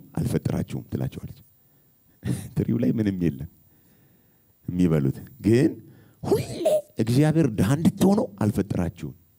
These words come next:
እያለች ነው የምታውጀው። እና ትንሽ ከፍ እያለ ሲመጣ ይሄ ሰው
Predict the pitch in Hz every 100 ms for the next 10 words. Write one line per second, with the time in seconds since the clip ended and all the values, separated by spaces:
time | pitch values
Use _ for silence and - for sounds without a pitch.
0 | _ _ - 92 107 101 95 85 76 69
1 | 67 - - _ - _ _ _ _ _
2 | _ _ _ - - _ _ _ - -
3 | - 160 156 127 160 - 139 139 135 131
4 | 127 127 120 123 120 120 123